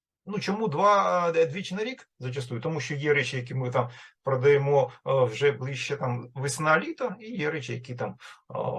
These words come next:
восені і взимку. Ну, от цього літа ми продали два дитячих велосипеди, про які ми вже майже й забули.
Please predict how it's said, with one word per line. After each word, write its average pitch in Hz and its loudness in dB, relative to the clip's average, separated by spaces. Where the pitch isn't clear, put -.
восені 101 -4
і 110 -12
взимку. - -12
Ну, 180 0
от 123 -2
цього 135 0
літа 139 -2
ми 117 -4
продали - 0
два - 2
дитячих 151 0
велосипеди, 147 -2
про 120 0
які 113 -2
ми 117 -4
вже 101 -2
майже 123 2
й 107 -2
забули. 98 -6